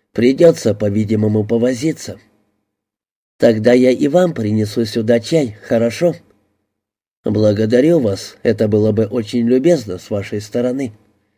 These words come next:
Она поднялась с дивана и взяла мужа за руку. Медленно и осторожно она провела его мимо своего отца и вывела в открытую дверь.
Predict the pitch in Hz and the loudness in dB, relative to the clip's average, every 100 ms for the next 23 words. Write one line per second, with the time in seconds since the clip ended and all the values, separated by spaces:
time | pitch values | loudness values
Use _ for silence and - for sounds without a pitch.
0 | _ _ _ _ _ _ _ _ - 104 | _ _ _ _ _ _ _ _ -4 -2
1 | 101 117 127 123 127 127 127 110 135 156 | 0 0 0 2 4 4 2 2 2 2
2 | 165 117 90 - _ - 131 104 104 95 | 2 0 -4 -12 _ -2 0 0 -2 -2
3 | 98 101 104 117 117 165 143 110 - - | -2 -2 -2 -2 0 2 0 -2 -12 -20
4 | _ _ _ _ _ _ _ _ _ 101 | _ _ _ _ _ _ _ _ _ -4
5 | 101 120 120 123 127 127 139 131 110 147 | 2 2 4 4 4 2 2 0 2 4
6 | 170 147 110 101 113 110 107 107 104 104 | 6 4 0 -4 -2 0 0 0 0 2
7 | 110 110 113 113 113 110 113 110 101 - | 2 2 2 2 2 2 2 -2 -6 -2
8 | 113 110 110 131 123 - 160 156 - _ | 0 0 -2 -4 -8 -2 -2 -2 -12 _
9 | - 107 101 95 98 101 107 107 101 95 | -4 0 0 0 0 0 -2 -4 -10 -8
10 | 110 113 113 147 113 | -4 -4 -2 -4 -4